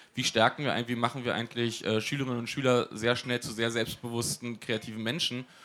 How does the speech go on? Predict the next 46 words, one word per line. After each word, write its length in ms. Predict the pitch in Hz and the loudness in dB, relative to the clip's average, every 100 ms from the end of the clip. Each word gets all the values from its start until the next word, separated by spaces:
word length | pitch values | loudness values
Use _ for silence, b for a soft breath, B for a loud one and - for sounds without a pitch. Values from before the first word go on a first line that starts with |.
| B B | B B
Und, 440 | - 110 113 113 104 | 4 4 4 -2 0
äh, 260 | 107 110 110 | 4 6 4
bis 120 | 117 | 2
jetzt 160 | 117 113 | 0 0
ist 140 | 127 | -2
das 80 | 123 | -2
Schulsystem, 640 | 135 127 120 - 127 117 | -2 0 -2 0 -2 -2
wie 80 | 113 | -4
ich 140 | 127 | -4
es 100 | - | -6
kenne, 320 | - 131 127 - | -6 -4 -2 -2
eben 140 | 117 120 | -4 -2
noch 100 | 110 | -2
nicht 180 | 147 | -2
so 80 | - | 2
ausgelegt, 460 | 101 110 110 120 120 | 2 0 0 -2 0
sondern 260 | 113 110 | -2 -2
man 140 | 113 110 | -2 -4
macht 160 | 117 | -4
sie 100 | - | -8
zu, 140 | 110 113 | -10 -10
vor 180 | - 92 | 0 2
allen 80 | |
Dingen 140 | 117 117 | 2 -2
zu 260 | - 117 - B B | -4 -6 -6 B B
leistungsfähigen 920 | 95 123 - 147 - - 110 104 104 | 2 2 2 -4 -6 -4 -4 -4 -6
Schülerinnen 420 | - 127 110 110 | -4 -4 -4 -4
und 140 | 92 107 | -6 -6
Schülern, 340 | 120 120 143 - B B | -2 -2 -2 -8 B B
äh, 340 | - 104 107 107 | 0 2 2 0
gemessen 460 | 117 110 120 143 | -2 -2 0 0
an 120 | 101 | 0
Normen, 300 | 110 107 127 | 0 0 0
die 300 | 117 117 117 - _ _ _ _ | -4 -4 -6 -8 _ _ _ _
nicht 280 | - 120 127 | -10 -6 -4
entlang 260 | 117 113 110 | -2 -2 -2
der 80 | 110 | -2
Schüler 420 | - 147 139 113 | -2 2 2 4
oder 160 | 113 | 2
der, 380 | 110 104 113 - | 2 -2 -2 -2
des 160 | 113 110 | -4 -4
Individuums 500 | 110 110 139 139 127 | -4 0 2 2 2
entwickelt 400 | 123 127 131 117 | -2 -2 -4 -2
werden, 180 | 113 120 | -2 0
sondern 300 | 117 113 - | -2 -2 -2
irgendwo, 440 | 120 123 123 120 | -2 0 0 0